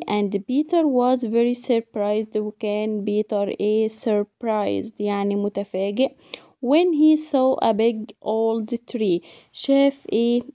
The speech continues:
إيه، شجرة ك-، إيه، كبيرة وقديمة. It was moving. بتتحرك. طبعًا دي كارثة. "Look," he said. بيقول لهم، إيه، "بص.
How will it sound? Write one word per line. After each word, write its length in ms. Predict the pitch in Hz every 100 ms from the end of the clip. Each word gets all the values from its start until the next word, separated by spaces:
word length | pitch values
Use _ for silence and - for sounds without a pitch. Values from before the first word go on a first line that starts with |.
| -
إيه، 180 | 208 214
شجرة 580 | - 247 240 240 233 226
ك-، 40 | - -
إيه، 240 | 214 208 202
كبيرة 760 | - 208 208 240 269 285 285 294
وقديمة. 840 | 277 240 - 180 190 220 269 294 294 254
It 240 | 311 -
was 260 | 269 285 285
moving. 680 | 254 240 254 254 220 190 202
بتتحرك. 840 | 302 339 339 - 208 185 175 175 _ - - _
طبعًا 340 | - 220 202 220
دي 140 | 247
كارثة. 480 | 269 330 320 - 214 - _ - _ -
"Look," 300 | 330 381 - -
he 140 | 311 311
said. 460 | 320 302 262 - 214
بيقول 400 | 220 240 220 233
لهم، 220 | 269 262
إيه، 180 | 254 254 - _ -
"بص. 360 | 330 392 -